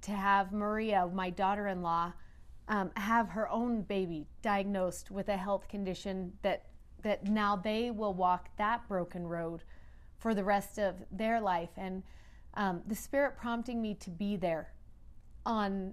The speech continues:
um, the day that diagnosis was going to come and to be able to then walk that with her and see her walk through that. And that thought about cast your burden upon the Lord, I can remember about a year into it,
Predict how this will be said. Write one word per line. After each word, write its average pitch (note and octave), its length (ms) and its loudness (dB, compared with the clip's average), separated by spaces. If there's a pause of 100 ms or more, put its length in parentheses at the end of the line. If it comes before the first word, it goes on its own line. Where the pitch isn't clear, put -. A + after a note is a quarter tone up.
(140)
um, E3+ 360 -2
the A3 80 -4
day G3+ 220 0
that F#3+ 220 4
diagnosis F#3+ 760 0
was F#3+ 140 -8
going F#3 360 0
to - 160 -8
come F#3 500 -6
and F#3 400 -6
to - 100 -6
be G#3+ 160 0
able G#3 300 0
to G3+ 180 -6
then F#3 320 2 (480)
walk G3+ 540 6 (100)
that F3+ 460 2 (520)
with G#3 280 4
her A3 280 2
and F#3+ 160 2
see A3+ 280 -4
her G#3 260 2
walk G3 340 4
through - 220 -6
that. G#3+ 260 6
And G3+ 200 2
that G3+ 240 2
thought A#3+ 200 8
about A3 280 6
cast - 440 0
your G#3 120 2
burden G3+ 420 2
upon F#3 760 -4
the G#3+ 80 -4
Lord, F#3+ 420 2 (640)
I A#3+ 160 8
can A#3+ 160 -4
remember A3 400 4
about G3+ 340 4
a - 20 0
year G#3 300 0
into A3 440 0
it, - 220 0